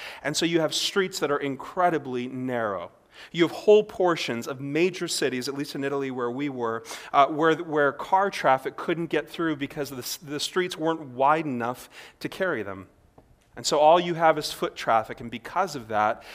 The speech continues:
there's these streets that are so incredibly narrow that you can hardly get past another person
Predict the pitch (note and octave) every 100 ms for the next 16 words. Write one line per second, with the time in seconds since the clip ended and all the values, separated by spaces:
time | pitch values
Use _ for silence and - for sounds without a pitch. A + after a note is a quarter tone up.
0 | - - D3+ D3 C#3 C3+ - F#3 F#3 E3
1 | C#3 - F#3 G3+ F#3 F3 D#3 D3 B2+ C3+
2 | C#3 B2 C3 C3+ D3+ - F3 D#3 C#3+ -
3 | - C#3+ - C3+ B2 B2+ B2 C3 B2 B2
4 | A2+